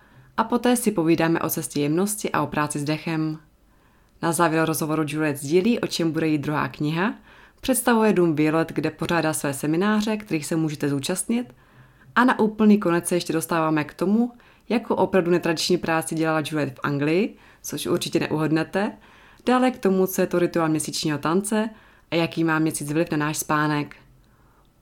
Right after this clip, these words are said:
Podle nás je to vážně nádherný rozhovor, ve kterém si každý najde něco pro sebe. Oba s Víťou vám přejeme inspirativní poslech a pokud se vám naše tvorba líbí, můžete nás podpořit na portálu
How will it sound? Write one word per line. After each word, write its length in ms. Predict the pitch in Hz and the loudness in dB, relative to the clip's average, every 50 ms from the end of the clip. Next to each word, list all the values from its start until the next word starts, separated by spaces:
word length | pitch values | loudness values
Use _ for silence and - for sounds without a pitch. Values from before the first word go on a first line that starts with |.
| _ - | _ -2
Podle 220 | - 247 240 254 | 0 2 4 6
nás 200 | 220 202 190 196 | 6 6 4 4
je 60 | 196 | 2
to 120 | - 180 170 | 2 2 4
vážně 300 | 160 160 160 170 - 185 | 6 6 6 6 4 4
nádherný 420 | 180 165 160 175 165 156 156 156 | 4 4 4 2 0 2 2 2
rozhovor, 480 | 151 156 160 160 185 196 208 214 226 226 214 - - - | 2 2 0 0 0 0 0 0 0 -2 -4 -10 -10 -8
ve 60 | - 160 | -6 -4
kterém 260 | - 165 165 165 160 | -2 0 0 0 0
si 140 | - - 160 | -2 -4 -2
každý 240 | - 160 156 156 | -2 -2 0 0
najde 200 | 156 165 156 156 | 0 0 0 0
něco 240 | 160 160 156 - 160 | 0 0 -2 -4 -6
pro 180 | - - 160 165 | -4 -2 -2 -2
sebe. 400 | - - 175 151 151 147 151 147 - _ _ _ _ - - - - - - - - _ _ | -2 -2 -2 -2 -2 -2 -2 -6 -10 _ _ _ _ -20 -20 -20 -20 -20 -20 -20 -20 _ _
Oba 240 | - 220 208 247 262 | 2 4 4 4 4
s 100 | 254 - | 4 4
Víťou 200 | - 196 185 190 170 | 4 4 4 4 4
vám 180 | 175 175 175 | 4 4 2
přejeme 280 | 175 - 180 170 165 160 | 2 2 2 2 2 0
inspirativní 720 | - - 160 - - - 165 165 160 156 - 156 147 147 | 0 -2 -4 -4 -6 -4 -2 -2 -2 -2 -2 -2 -2 -2
poslech 500 | 139 - 160 156 - - 196 220 262 269 - - - - - - - - - | -2 -2 -4 -4 -2 0 0 0 0 -2 -4 -10 -20 -20 -20 -20 -8 -6 -6
a 60 | - | -4
pokud 280 | - 160 160 - 170 | -4 -4 -4 -4 -4
se 120 | - - 170 | -2 0 2
vám 140 | 165 160 156 | 2 2 2
naše 180 | 156 - - | 0 -2 -2
tvorba 380 | 156 - 156 156 156 143 151 147 | -2 0 0 0 0 0 2 2
líbí, 500 | 143 143 151 156 151 180 208 240 262 262 240 | 2 2 2 2 4 4 4 4 2 2 0
můžete 300 | 208 170 151 - - 156 | 0 0 -2 -2 -2 -2
nás 220 | 160 156 151 - | -2 -2 -2 -4
podpořit 440 | - 165 156 - - - 156 156 151 | -4 -6 -6 -6 -6 -8 -6 -4 -4
na 100 | 156 151 | -4 -2
portálu 540 | - 202 - - - 156 147 147 143 131 | -2 -4 -4 -2 -2 -2 0 0 -2 -4